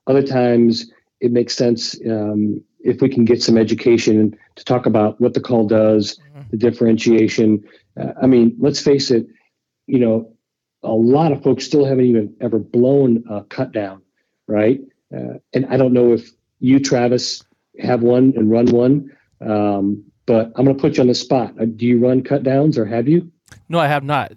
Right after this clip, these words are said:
Speaker 3: You know, for years.
Speaker 1: Okay.
Speaker 3: So when I started,
Speaker 1: So
Speaker 3: basically, I, I bought the cheapest call I could find at Big Five, ran that <laughs> for a
Speaker 1: Yeah.
Speaker 3: while, you know, and just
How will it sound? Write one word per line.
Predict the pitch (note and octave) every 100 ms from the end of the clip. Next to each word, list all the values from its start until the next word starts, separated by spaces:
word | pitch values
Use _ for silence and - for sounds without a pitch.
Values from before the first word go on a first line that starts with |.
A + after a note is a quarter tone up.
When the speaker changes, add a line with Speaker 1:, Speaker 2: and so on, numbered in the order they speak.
| _
Speaker 3:
You | C3+
know, | C#3 B2
for | - D3
years. | D#3+ F3+ -
Speaker 1:
Okay. | C3+ C#3 C3 D#3+ -
Speaker 3:
So | - D#3+
when | E3
I | G3
started, | G3 F#3+ F#3 C#3+
Speaker 1:
So | D#3
Speaker 3:
basically, | D#3 E3+ - C#3+ A#2+
I, | D3 -
I | C#3 D3 B2+ _ -
bought | C#3+
the | A#2
cheapest | - - D#3 -
call | - D3
I |
could | C#3+ A#2
find | C#3+ C#3
at | A2
Big | B2+ A#2+
Five, | B2 C3 C3 - _ _ _ -
ran | C3 C3+ C3+
that | C3+ C#3 -
<laughs> | - D#3+ A#3
for | D#3
a |
Speaker 1:
Yeah. | C#3
Speaker 3:
while, | C#3 C#3 C#3+
you |
know, | C#3+ C#3+
and | C#3
just | D3+ -